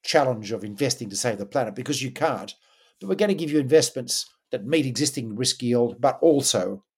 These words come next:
go towards saving the planet. And then, which is the next frontier, we want to get you involved in starting to encourage governments to invest in the things that we need to invest.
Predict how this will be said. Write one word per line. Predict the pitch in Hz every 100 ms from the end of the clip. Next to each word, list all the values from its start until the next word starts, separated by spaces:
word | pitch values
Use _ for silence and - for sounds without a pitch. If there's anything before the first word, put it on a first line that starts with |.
| -
go | 120
towards | 101 110 101
saving | 120 98
the | 107
planet. | 139 110 - _ _ -
And | 120
then, | 208 202 101 123 _ _ _ _ _ -
which | 98
is | 95 -
the | 95
next | 139 143 - - _ _ _ -
frontier, | - 101 - 180 117 104 - _ _ _ -
we | 120
want | 131 143 131
to | -
get | 104 147 139 139
you | 123
involved | 117 117 123 123 120 120
in | - 117
starting | - 120 110 117 101
to | 123 104 - _ _
encourage | 127 - - 151 170 160 -
governments | - 76 101 98
to | - 104
invest | 98 101 127 123 - 110
in |
the | 101
things | 98 110 98 98
that | -
we | 95
need | 98
to | -
invest. | 90 87 - - -